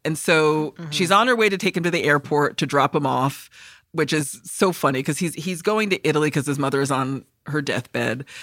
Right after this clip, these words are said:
Speaker 1: And
Speaker 2: <laughs>
Speaker 1: there's this, <laughs> there's
Speaker 2: Sorry.
Speaker 1: this one point. No, it's okay.
Speaker 2: I'm not being crass by laughing about this woman being on her deathbed, by the way.
Speaker 1: No, it
Speaker 2: Okay.
Speaker 1: is a very, very funny scene when he actually gets there.
Speaker 2: Yeah.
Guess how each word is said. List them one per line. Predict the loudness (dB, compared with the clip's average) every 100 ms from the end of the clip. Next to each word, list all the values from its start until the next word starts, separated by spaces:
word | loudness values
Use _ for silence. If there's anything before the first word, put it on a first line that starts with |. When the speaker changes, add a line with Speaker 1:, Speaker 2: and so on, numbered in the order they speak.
| -2 0
Speaker 1:
And | 2 2 2 0 0 -2 _ -12
Speaker 2:
<laughs> | -12 _ -14 -2
Speaker 1:
there's | 0 0
this, | 0 2
<laughs> | 2 2 -8 -20 -20 -16 4
there's | 6 6
Speaker 2:
Sorry. | 4 4 2
Speaker 1:
this | 0
one | -2 -4
point. | -6 -4 -4 -6 -2
No, | 0 0
it's | -4
okay. | -8 -6 -2 -2 -2 -2
Speaker 2:
I'm | 4 6
not | 6 6
being | 4 4
crass | 4 6 6 4 0 _ _
by | 2 4
laughing | 4 6 6 0
about | -2 2 0 0
this | -8 -2
woman | -2 -2 -2
being | 0 0
on | 0
her | -2
deathbed, | -4 -8 -8 -14 -10
by | -10
the | -10
way. | -12 -16 -18 _ _ _ _ _ -20 -16 -12 6
Speaker 1:
No, | 6
it | 8
Speaker 2:
Okay. | 6
Speaker 1:
is | 8 6
a |
very, | 6 6 6 2 -2
very | -2 0 0 -2
funny | -2 -2 -4
scene | -4 -6 -4
when | -4
he | 0
actually | 0 0 -4
gets | -2 -4 -4
there. | -2 -2 -4 _ _ _
Speaker 2:
Yeah. | -2 -2 -4